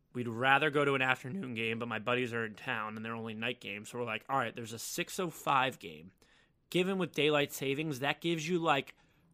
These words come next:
four-ish, four and a half innings of sunlight, but then you're playing with the devil, with the weather, and there's nothing, like, listen, I, I do really, really love baseball. Like, I played it growing up and everything.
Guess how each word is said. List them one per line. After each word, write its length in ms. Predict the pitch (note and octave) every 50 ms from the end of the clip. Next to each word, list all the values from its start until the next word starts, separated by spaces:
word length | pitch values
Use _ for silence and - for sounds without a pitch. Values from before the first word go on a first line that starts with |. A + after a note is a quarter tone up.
| - - - - - - -
four-ish, 1080 | D#3 D3 D3 D#3 D#3+ D#3+ E3+ E3+ D#3+ E3 E3+ - _ _ - E3 E3+ E3+ E3 - - - - -
four 180 | - C#3 D3 D3+
and 80 | D3+ D3
a 60 | C#3
half 340 | C#3 D#3 D3 C#3 C#3+ - D3
innings 500 | C3+ C3+ D3 D3+ D#3 E3 D#3 C#3+ - - _ _
of 400 | C3+ C3 B2+ B2+ B2+ B2 A#2 -
sunlight, 640 | - - - - A#2+ A2+ C3+ C#3 C#3+ D#3 E3+ E3+ - _ _ _ _ _ _ _ _ _ _ _ _ _
but 160 | - D#3 D3+ -
then 200 | D3+ D3+ F3 F3
you're 100 | F3 E3
playing 320 | - - D#3 C#3+ C#3 C3+
with 180 | C3 B2+ - _
the 60 | - -
devil, 420 | - A#2 C#3+ B2 A2+ F2+ E2+ - _
with 160 | C3 B2+ -
the 80 | - A#2+
weather, 360 | A2+ B2+ C#3 D3 B2 B2 A2+
and 120 | A#2 B2
there's 200 | B2+ C3 B2+ B2
nothing, 420 | D3 D#3 D3+ - - D#3+ D3 C#3 - -
like, 220 | C3 A#2+ A#2+ - _ _ _ _ _ _ _ _
listen, 220 | - G#2+ - A2+
I, 160 | G#2+ B2+ C#3 D3+ C#3 C3 -
I 160 | C3 C#3+ D3
do 300 | C#3+ - D3 D3 D3 C3
really, 340 | A#2+ B2+ C#3 C3+ B2+ C3 B2+
really 420 | A#2+ B2+ B2+ B2+ C3 B2+ B2 - -
love 280 | - A#2+ A#2+ B2 A#2+
baseball. 640 | - A#2+ A#2+ B2 A#2 - C#3+ C#3 C#3 D3 D3 - _ _ _
Like, 200 | - A#2 A2 - - -
I 220 | A2+ A2+ A2 A2+ A2 - _
played 220 | - - B2+ B2 B2
it 80 | A#2+
growing 280 | - B2+ A#2+ A#2 A#2 A#2
up 160 | A2+ A2+ -
and 80 | C3 B2+
everything. 540 | B2+ B2 C3+ C3 B2 - C#3 C#3 C#3 C#3